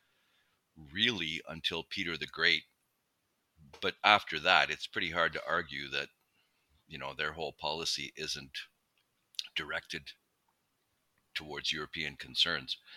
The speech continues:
And then you have all of the, uh, the technicians, the Germans and, and the Dutch and the Swedes invited into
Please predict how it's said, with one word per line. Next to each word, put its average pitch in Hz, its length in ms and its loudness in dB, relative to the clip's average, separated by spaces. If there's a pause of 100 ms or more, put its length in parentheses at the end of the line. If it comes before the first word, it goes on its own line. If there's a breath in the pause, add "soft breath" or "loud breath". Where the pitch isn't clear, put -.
(220 loud breath)
And 101 120 -4
then 104 100 0
you 107 120 0
have 95 180 4
all 92 240 2
of 78 160 -8
the, 73 400 -6
uh, 67 180 -4 (280)
the 87 60 -10
technicians, 80 720 0
the 78 100 -6
Germans 82 600 -2
and, 71 320 -6
and 67 120 -12
the 64 80 -8
Dutch 73 320 0
and 73 100 -4
the 64 80 -6
Swedes 90 380 0
invited 76 480 2 (100)
into 80 520 -6